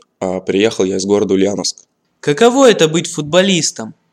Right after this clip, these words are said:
Speaker 1: Ну, я считаю, футболистом быть — это очень здорово, потому что каждый день ты узнаешь что-то новое,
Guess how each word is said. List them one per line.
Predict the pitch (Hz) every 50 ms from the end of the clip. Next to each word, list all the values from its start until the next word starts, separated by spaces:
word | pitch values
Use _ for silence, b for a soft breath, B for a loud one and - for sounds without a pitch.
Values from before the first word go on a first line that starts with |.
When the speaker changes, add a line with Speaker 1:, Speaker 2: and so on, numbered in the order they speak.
| _ -
Speaker 1:
Ну, | 107
я | 113 110
считаю, | 101 - - 117 110
футболистом | - - 101 95 107 110 113 - - 104
быть — | 98 98 92
это | 98 92 - 95
очень | 95 92 - - 92
здорово, | 87 92 92 98 117 110 95
потому | - - - 90 90 90
что | - - 101
каждый | - - 92 90 90 -
день | - 98 90 90
ты | - 92
узнаешь | 90 92 92 90 90
что-то | - - 92 - 90
новое, | 92 92 101 110 110 104 92 92 92 90